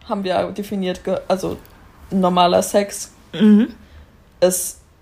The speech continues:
Speaker 1: Main Act und
Speaker 2: Genau,
Speaker 1: das
Speaker 2: das
Speaker 1: zählen
Speaker 2: ist
Speaker 1: wir
Speaker 2: ja
Speaker 1: zu Vorspiel.
Speaker 2: Mhm.
Speaker 1: Deswegen, also, der war schon, also, äh, muss sagen, das war schon nice.
Speaker 2: Mhm.
Speaker 1: Und das ist, boah, wenn ich das jetzt sage, kann ich das sagen?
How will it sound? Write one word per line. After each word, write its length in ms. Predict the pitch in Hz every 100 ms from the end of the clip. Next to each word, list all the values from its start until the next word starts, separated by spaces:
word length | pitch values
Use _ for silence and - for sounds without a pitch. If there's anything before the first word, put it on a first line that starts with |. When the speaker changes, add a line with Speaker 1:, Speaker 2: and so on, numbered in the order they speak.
| _ -
Speaker 1:
Main 340 | 202 208 214
Act 460 | - 214 220 - 180
und 140 | 180
Speaker 2:
Genau, 300 | 190 185 165 175
Speaker 1:
das 260 | 185 185
Speaker 2:
das 80 | -
Speaker 1:
zählen 180 | 185 175
Speaker 2:
ist 20 |
Speaker 1:
wir 60 | 160
Speaker 2:
ja 40 |
Speaker 1:
zu 120 | - 180
Vorspiel. 640 | 190 180 185 - 208 247 -
Speaker 2:
Mhm. 300 | 220 190 214 214
Speaker 1:
Deswegen, 320 | 196 - -
also, 320 | 208 208 208 - - - - -
der 140 | 196
war 140 | 220
schon, 180 | 320 302
also, 420 | - 185 180 185 180
äh, 160 | 175 - - - - - - - 190
muss 280 | 202 240 240
sagen, 400 | 233 233 226 226
das 200 | 220 -
war 100 | 208
schon 300 | 220 208 202
nice. 520 | 180 208 330 320 -
Speaker 2:
Mhm. 300 | 202 185 233 - - - - 214
Speaker 1:
Und 380 | 240 254 -
das 140 | 190 -
ist, 360 | 143 - - - - - - - -
boah, 180 | 180 175
wenn 140 | 175
ich 100 | 190
das 140 | 196 202
jetzt 160 | 190
sage, 480 | - 180 185 185 208 226 - - - - - - - - - -
kann 100 | 208
ich 100 | 196
das 160 | 214 208
sagen? 480 | - 190 196 269